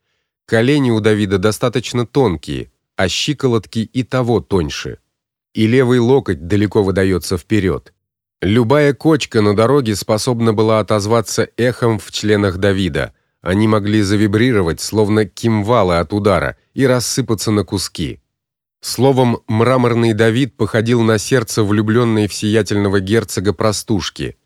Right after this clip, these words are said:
Разбить легко, а собрать из осколков невозможно.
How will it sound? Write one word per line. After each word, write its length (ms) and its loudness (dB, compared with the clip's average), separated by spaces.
Разбить 520 -2
легко, 680 0
а 100 -2
собрать 480 -2
из 180 -2
осколков 800 0
невозможно. 920 -2